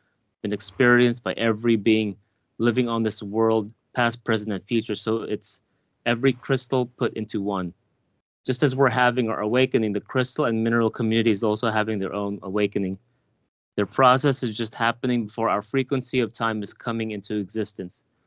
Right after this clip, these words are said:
That's why there is a manifestation of Shungite in general. It's there for the people to use. But even the amount, the amount of Shungite that isn't used, it's still doing its mineral community purpose, which is ascending those beings who are becoming Shungite beings.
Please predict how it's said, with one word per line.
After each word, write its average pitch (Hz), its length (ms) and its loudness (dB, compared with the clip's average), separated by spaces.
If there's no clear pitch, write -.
That's 123 240 2
why 139 220 6
there 123 260 4
is 120 160 0
a 113 60 0
manifestation 120 760 -2
of 104 60 -4
Shungite 117 360 -2
in 104 160 -4
general. 117 440 0
It's 92 220 -10
there 117 220 0
for 113 180 -6
the 104 100 -4
people 110 320 -4
to - 160 -10
use. 101 400 -2
But 113 100 -2
even 135 360 2
the 123 40 4
amount, 117 420 2
the 123 60 -6
amount 120 200 2
of 107 80 -4
Shungite 123 480 2
that 107 120 -2
isn't 104 280 -4
used, 120 320 2
it's - 160 -12
still 123 180 -4
doing 107 320 0
its - 140 -8
mineral 110 440 2
community 107 440 -2
purpose, 117 520 -2
which 107 200 -4
is 101 100 -6
ascending 123 640 2
those 113 180 4
beings 113 380 2
who - 100 -6
are 107 60 0
becoming 104 400 -6
Shungite 104 460 -4
beings. 101 380 -4